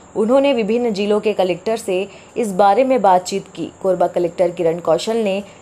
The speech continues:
स्थानीय स्तर पर कोविड नियंत्रण को लेकर किए गए प्रयासों की जानकारी दी। प्रधानमंत्री से प्राप्त मार्गदर्शन को कलेक्टर ने बेहतर बताया।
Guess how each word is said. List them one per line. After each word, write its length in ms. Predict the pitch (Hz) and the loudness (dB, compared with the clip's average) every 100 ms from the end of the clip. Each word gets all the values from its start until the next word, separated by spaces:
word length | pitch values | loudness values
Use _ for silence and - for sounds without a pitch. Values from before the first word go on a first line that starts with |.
| - | -8
स्थानीय 480 | 202 - 226 254 294 | -8 -4 -2 0 -2
स्तर 240 | 285 220 | 0 0
पर 240 | 214 220 226 | 2 0 2
कोविड 400 | 202 185 196 185 | 0 0 -2 -2
नियंत्रण 420 | 190 185 214 220 | -4 -2 -2 -2
को 140 | 202 | -2
लेकर 440 | 185 196 202 156 151 - - - | -2 -2 2 0 0 -8 -20 -4
किए 200 | 247 277 | 2 4
गए 160 | 277 | 2
प्रयासों 460 | 269 226 190 196 240 | 2 2 2 2 -2
की 160 | 233 214 | -4 0
जानकारी 580 | 190 180 180 170 170 | 0 0 0 0 0
दी। 180 | 156 131 - - - | -6 -8 -12 -20 -6
प्रधानमंत्री 720 | 185 196 180 180 175 175 226 | -4 -2 -4 -4 -6 -4 -6
से 300 | 214 190 196 - - | -2 -2 -2 -8 -8
प्राप्त 320 | - 233 254 277 | 2 2 4 2
मार्गदर्शन 760 | 233 202 196 196 185 185 233 | 2 2 0 2 2 2 -4
को 140 | 220 - | -4 -2
कलेक्टर 440 | 208 185 180 220 | 0 0 0 -4
ने 160 | 196 196 | -2 -2
बेहतर 380 | 202 180 165 | -2 -2 -2
बताया। 480 | 160 156 156 156 - | 0 -2 0 2 0